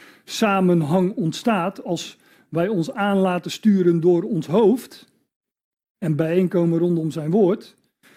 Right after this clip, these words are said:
Maar dit gaat nog, dit is nog veel groter. Dit gaat over de schepping.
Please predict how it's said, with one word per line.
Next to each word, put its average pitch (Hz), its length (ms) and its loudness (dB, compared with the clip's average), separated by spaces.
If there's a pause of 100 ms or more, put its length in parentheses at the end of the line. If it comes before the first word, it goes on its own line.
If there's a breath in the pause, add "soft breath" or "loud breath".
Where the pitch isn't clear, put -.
(120)
Maar 160 240 -2
dit 240 220 0
gaat 202 220 -2
nog, - 400 -6 (920)
dit 196 360 -6
is 190 60 -2
nog 185 200 0
veel 214 200 4
groter. 214 380 0
Dit 180 120 -6
gaat 202 160 -2
over 180 220 -2
de 170 60 -8
schepping. 165 500 -2